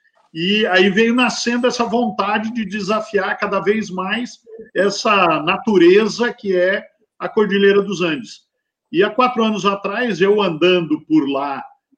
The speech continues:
já com um grupo, mas aí com um amigo argentino que é montanhista, é, veio, todo mundo sempre falava pra mim que andava a cinco e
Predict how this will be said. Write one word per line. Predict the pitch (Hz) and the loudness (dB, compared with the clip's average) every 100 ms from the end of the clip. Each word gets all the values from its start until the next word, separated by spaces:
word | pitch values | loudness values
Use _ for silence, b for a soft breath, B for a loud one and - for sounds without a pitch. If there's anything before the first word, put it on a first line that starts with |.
| _ | _
já | - 180 185 | -4 -2 -2
com | - 175 | -2 -4
um | 160 143 | -4 0
grupo, | 160 220 240 254 233 | 2 2 0 -4 -4
mas | 165 165 170 151 | -4 0 0 0
aí | 160 165 185 | 0 0 -2
com | 175 | -4
um | 165 | -6
amigo | 156 160 160 | -4 -4 0
argentino | 147 135 143 123 165 170 139 127 | 0 -2 -8 -10 -8 -6 -8 -10
que | 139 | -8
é | 143 147 | -6 -6
montanhista, | 143 131 131 139 214 - 269 - _ b b _ - - | -8 -8 -6 -6 -8 -8 -12 -12 _ b b _ -10 2
é, | 165 180 175 175 170 170 165 165 - | 4 6 6 6 6 4 2 -2 0
veio, | 202 240 220 | 2 2 2
todo | 262 277 247 | 2 2 2
mundo | 247 202 | 0 -2
sempre | - 247 - | -4 -6 -6
falava | - 208 185 185 185 | -8 -4 -2 -2 -4
pra | 156 | -6
mim | 170 196 | -6 -4
que | 175 | -4
andava | 160 151 180 156 | -6 -6 -6 -6
a | 143 | -8
cinco | - 202 | -8 -10
e | 202 | -2